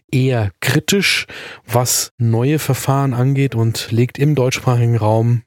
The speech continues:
glaube ich, die strengsten Maßstäbe an. Auch die U S Preventive Services Task Force rät aufgrund der aktuellen Studienlage eben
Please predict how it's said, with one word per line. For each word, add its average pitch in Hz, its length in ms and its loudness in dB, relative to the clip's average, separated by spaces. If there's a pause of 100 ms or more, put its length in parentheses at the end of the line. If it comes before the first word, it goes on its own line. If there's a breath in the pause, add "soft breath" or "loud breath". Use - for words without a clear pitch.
(160)
glaube 127 320 2
ich, - 220 -12
die 110 100 -8
strengsten - 500 0
Maßstäbe 143 540 0
an. 143 240 2 (960 loud breath)
Auch - 540 -2 (200)
die 131 360 2 (180)
U 147 120 2
S 143 240 -2
Preventive 139 480 0
Services 135 440 0
Task 120 360 0
Force - 480 -2 (100)
rät 113 360 0
aufgrund 120 420 -2
der 113 140 -4
aktuellen 117 520 0
Studienlage 104 800 0 (580 loud breath)
eben 120 320 0